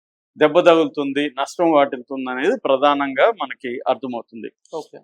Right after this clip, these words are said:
Speaker 1: So ఇలాంటి గతంలో కూడా జరిగాయంటే మార్వారీస్ మీద నాకు తెలిసి ఒకటే జరిగింది, అది ఒడిస్సాలో నైన్టీన్ ఎయిటీలో జరిగింది, సంబల్పూర్లో స్టార్ట్ అయ్యి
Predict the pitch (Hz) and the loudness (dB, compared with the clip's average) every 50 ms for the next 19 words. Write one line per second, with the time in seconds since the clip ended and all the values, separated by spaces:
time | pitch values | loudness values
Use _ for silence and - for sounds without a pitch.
0 | _ - 226 226 208 190 175 185 208 226 233 208 240 226 - - - 190 208 202 | _ 4 6 6 8 8 8 8 8 6 6 2 -2 0 4 4 4 6 6 0
1 | 214 214 214 202 196 190 175 175 175 170 175 175 185 180 180 180 233 226 165 135 | 2 4 4 4 4 2 2 2 2 2 2 0 0 -2 0 0 -2 0 2 6
2 | 147 170 208 220 220 226 226 214 208 202 - - 196 180 175 170 196 190 151 143 | 8 8 8 10 8 8 6 6 4 -4 -6 -10 -6 -6 -4 -2 -2 -2 2 2
3 | 151 165 175 175 170 180 185 _ - - 202 214 208 185 151 147 143 143 165 170 | 2 2 2 0 -6 -8 -12 _ -10 -8 -6 -6 -2 -2 0 0 0 0 0 0
4 | 151 147 156 151 151 151 156 170 214 226 185 151 139 135 151 170 196 202 - - | 2 2 0 0 0 -4 -4 -2 -2 -2 -2 -4 -8 -8 -4 -2 -4 -4 -2 2
5 | 220 196 180 175 175 175 175 170 - - 143 139 143 156 165 - 165 160 160 147 | 2 4 4 4 4 2 2 0 -4 -4 -2 0 0 0 -2 -2 -4 -4 -2 -2
6 | 135 147 151 151 - 170 160 151 156 151 131 135 135 135 139 143 147 180 - - | 0 0 -2 0 0 0 2 2 2 0 2 0 -2 -2 -2 -6 -8 -8 -10 -6
7 | - 135 151 180 180 180 180 - 156 156 143 147 147 - - - 143 135 131 - | -4 0 4 4 4 4 2 -2 -4 -2 0 0 -2 -2 -2 0 0 0 0 0
8 | 156 160 208 269 | -4 -4 -4 -6